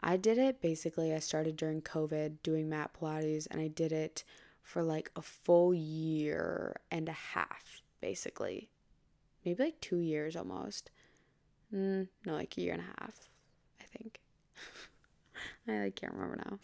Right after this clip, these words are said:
A year and a half, yeah. Um, and switching back to it, it's just been, like, the past, like, literally two weeks. Um, I've just felt such a different shift in my energy and the way that I, like,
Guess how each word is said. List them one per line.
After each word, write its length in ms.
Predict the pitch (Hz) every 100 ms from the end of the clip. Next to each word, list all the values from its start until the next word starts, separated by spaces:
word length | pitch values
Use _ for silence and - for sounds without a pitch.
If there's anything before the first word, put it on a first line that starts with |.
| -
A 40 | 254
year 160 | 247
and 80 | 208
a 40 |
half, 240 | 165 - 190 _ _ _
yeah. 80 | - - - - - - - _ _
Um, 560 | - 185 170 165 180 180 -
and 240 | 190 185
switching 480 | - - 226 269 220
back 380 | 180 160 175 -
to 180 | - 165
it, 420 | 151 151 165 - - _ _ _ _ _ -
it's 280 | 185 170
just 260 | - 180 -
been, 180 | 202 185
like, 360 | 180 175 165 - _ _ _
the 200 | 190 175
past, 360 | 170 170 175
like, 120 | 180 175 -
literally 380 | 170 170 180
two 200 | 180 -
weeks. 360 | 165 92 - - - - - - _ -
Um, 600 | 92 95 95 208 208 226 -
I've 180 | 202 208
just 200 | 226 -
felt 220 | 233 -
such 220 | 196 196
a 60 | 196
different 380 | 190 185 196
shift 300 | - - 180
in 80 | 190
my 100 | 185
energy 600 | - 170 180 180 160 160
and 160 | - 175
the 80 | 170
way 160 | 170
that 140 | 170 170
I, 160 | 170
like, 360 | 170 170 170